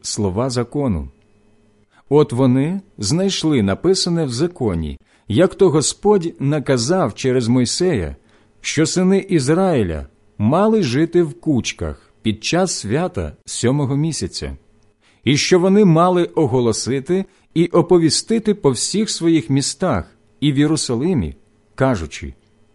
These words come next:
«Ідіть на гори і принесіть гілляк садових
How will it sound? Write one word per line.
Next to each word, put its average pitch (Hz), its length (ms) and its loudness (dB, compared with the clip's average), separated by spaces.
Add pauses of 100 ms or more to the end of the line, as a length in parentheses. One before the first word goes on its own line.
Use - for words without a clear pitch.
(760)
«Ідіть 139 460 -2
на 151 140 2
гори 127 460 0 (420)
і 139 120 0
принесіть 160 640 0
гілляк 151 600 0
садових 104 720 -4